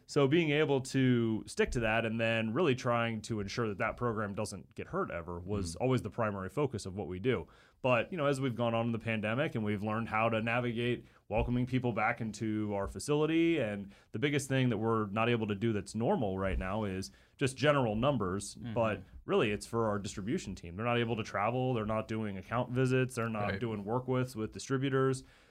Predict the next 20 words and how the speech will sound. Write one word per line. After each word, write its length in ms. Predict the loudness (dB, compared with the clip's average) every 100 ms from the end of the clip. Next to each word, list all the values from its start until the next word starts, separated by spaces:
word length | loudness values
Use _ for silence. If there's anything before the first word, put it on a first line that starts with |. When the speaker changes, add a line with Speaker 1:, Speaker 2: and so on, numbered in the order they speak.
| _ -8
Speaker 1:
And 80 |
so 120 | 0 2
you 100 | 2
just 140 | 0
sort 100 | 0
of 80 | 0
have 340 | 2 0 0
this 460 | 0 0 0 -6 -6
no 200 | -2 0
man's 280 | 0 0 -2
land 280 | -4 -4 -2
that 60 |
everybody 340 | -2 0 -2 -2
is 120 | -4
in 120 | -4
right 240 | -4 -6 -6
now 300 | -8 -6 -6
and 100 | -6
just 200 | -6
Speaker 3:
Sure. 100 | -6